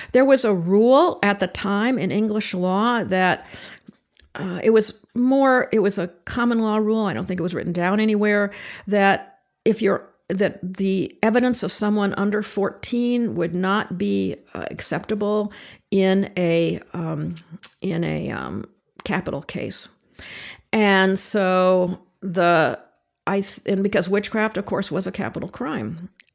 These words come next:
And so I think that it, that in the beginning,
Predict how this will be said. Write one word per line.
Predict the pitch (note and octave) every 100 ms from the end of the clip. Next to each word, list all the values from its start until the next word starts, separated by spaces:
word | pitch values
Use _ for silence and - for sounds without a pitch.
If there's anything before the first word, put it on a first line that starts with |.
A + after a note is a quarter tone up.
| -
And | F#3+ F3+ F3+ F#3
so | - G3+ F#3 F#3 F3+ - - - - -
I | G3
think | G3 A3 B3+
that | - G3+
it, | E3 - _ _ _
that | F#3 F#3 E3 - _ _ _ _ _ _ _ _ _ _ _
in | A3+ G3+
the |
beginning, | F3 E3 E3 G#3 A3 G#3 G#3 G#3